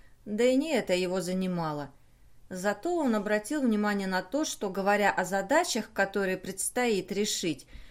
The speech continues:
профессор Балла с почти маниакальным упорством упирал на будущее. Он говорил о том, что должно произойти через два-три десятка лет с такой уверенностью,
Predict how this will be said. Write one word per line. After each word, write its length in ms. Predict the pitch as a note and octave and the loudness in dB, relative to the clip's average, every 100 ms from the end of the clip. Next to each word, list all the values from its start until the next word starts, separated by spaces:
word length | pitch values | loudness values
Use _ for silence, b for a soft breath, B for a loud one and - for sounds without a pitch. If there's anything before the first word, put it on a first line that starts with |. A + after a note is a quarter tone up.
| B | B
профессор 600 | - F#3+ - D#4+ - B3+ | -6 -6 -4 -4 0 0
Балла 380 | A3 G#3+ C#4 C#4 | 0 2 4 4
с 100 | B3 | 2
почти 460 | - A3 - - C4 | 0 -2 -2 0 2
маниакальным 840 | A3+ A3 A3 A3 C4+ A3+ F#3+ F#3 | 4 4 2 2 2 4 2 -2
упорством 640 | F#3 C4 C#4+ - G#3+ G3+ - | -4 0 0 0 -4 -4 -4
упирал 500 | F#3 G3+ F#3+ G3+ G3 | -4 -2 2 2 2
на 140 | G3+ | 0
будущее. 800 | G3+ C4+ G#3 F3 - - D#3 - b b b b b F3 | 0 -2 0 -2 -2 -2 -4 -6 b b b b b -2
Он 160 | A3+ | 0
говорил 340 | G#3+ F#3+ F3+ F3 | 2 2 4 2
о 80 | |
том, 280 | E3+ A#3 B3 | 2 2 2
что 220 | G3 - | 2 -2
должно 420 | F3+ F3+ E3 G#3 G#3+ | 2 2 2 0 0
произойти 540 | G3+ F#3 F#3 F3+ A3+ | 0 2 2 2 -2
через 340 | - F#3+ F3+ | -4 -4 -4
два-три 640 | D#3+ E3 G#3 A3 G#3+ A3 G3 | -4 -2 2 2 2 2 2
десятка 580 | G3 - G3 F#3 - | -2 0 0 0 -2
лет 240 | G3+ G3 F3+ | -2 -2 -2
с 80 | - | -2
такой 340 | G#3 G#3+ G3 | -2 0 0
уверенностью, 720 | F#3+ C4+ B3+ G3 F#3+ - F3+ | 2 2 2 0 -4 -4 -6